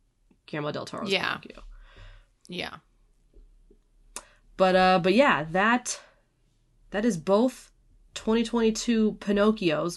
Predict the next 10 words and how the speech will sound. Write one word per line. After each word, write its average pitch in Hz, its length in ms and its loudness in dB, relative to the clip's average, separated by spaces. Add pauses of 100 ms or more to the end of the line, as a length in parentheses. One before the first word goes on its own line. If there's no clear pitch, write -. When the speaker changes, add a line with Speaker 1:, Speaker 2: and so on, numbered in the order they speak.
Speaker 1:
One 185 320 2
is 185 140 2
nominated, 170 600 0
one 170 200 -4
is 160 300 -2 (440)
most 220 460 6
assuredly 220 580 6
not. 160 400 2 (880)
And, 170 340 2
um, 156 440 -2